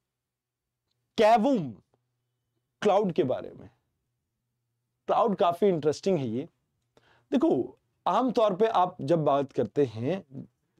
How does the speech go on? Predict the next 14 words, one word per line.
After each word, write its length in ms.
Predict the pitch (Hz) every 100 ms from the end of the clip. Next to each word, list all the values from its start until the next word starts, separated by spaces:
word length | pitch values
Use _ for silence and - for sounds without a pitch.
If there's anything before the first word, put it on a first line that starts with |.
| _
एक 220 | 190 - - _ -
हाइट 360 | - 180 208 160
के 160 | 214
साथ, 380 | - 135 - - _ _ _ -
मतलब 140 | 120 151
ट्रोपोस्फीयर 580 | 147 120 190 - 185
में 140 | 190 190
क्या 160 | 180
देखने 300 | 160 175 175
को 120 | 170 175
मिलता 300 | 165 160 175
है 120 | 220 _ _ _ _ _ _ _ _
कि 80 | 233
भाई 320 | 175 233 247